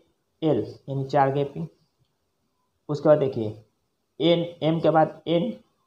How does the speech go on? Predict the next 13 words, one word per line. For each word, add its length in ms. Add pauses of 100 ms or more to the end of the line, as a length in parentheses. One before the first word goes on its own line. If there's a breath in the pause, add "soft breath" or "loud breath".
(100)
ओ 240
पी, 600
उसके 200
बाद 180
क्यू 180
है 180
यानी 160
तीन 200
गैपिंग। 360 (1000)
क्यू 160
के 60
बाद 140
देखिए, 200